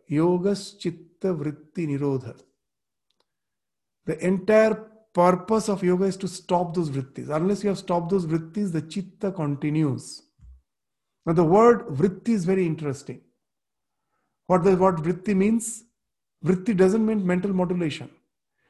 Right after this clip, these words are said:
Vritti actually means occupation,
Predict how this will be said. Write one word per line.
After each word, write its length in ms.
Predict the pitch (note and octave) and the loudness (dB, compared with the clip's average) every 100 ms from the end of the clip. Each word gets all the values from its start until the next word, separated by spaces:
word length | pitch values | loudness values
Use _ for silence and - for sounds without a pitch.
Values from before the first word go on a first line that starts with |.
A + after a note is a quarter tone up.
| _ - | _ -2
Vritti 580 | C#3+ G3+ - - A3+ G#3+ | 0 0 -2 -2 -2 0
actually 680 | F#3 F3+ - - A#3 A3 G#3+ | -2 -2 -6 -4 0 2 2
means 560 | E3+ D3 F3 F3+ - - _ _ _ _ | 2 2 -2 -6 -12 -20 _ _ _ _
occupation, 600 | F3+ - F#3+ D#3 B2 - | -6 -6 -8 -8 -8 -12